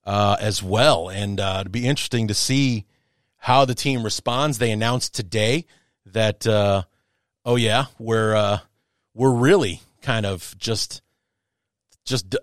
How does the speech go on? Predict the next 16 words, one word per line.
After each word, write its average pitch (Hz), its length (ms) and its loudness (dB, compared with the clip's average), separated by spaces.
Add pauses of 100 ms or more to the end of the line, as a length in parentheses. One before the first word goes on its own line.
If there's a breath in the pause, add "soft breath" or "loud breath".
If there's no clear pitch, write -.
<laughs> - 160 -12
just - 400 -4 (200)
starting 170 400 4
over 156 260 4
fresh - 480 2 (520)
completely 131 840 -2 (420)
because 127 360 2
Aiden 147 340 2
O'Connell 180 560 2 (440)
is 120 300 0
going 123 260 2
to 110 80 -10
be 117 100 0
the 107 80 0
starting 107 380 4
quarterback, 107 600 0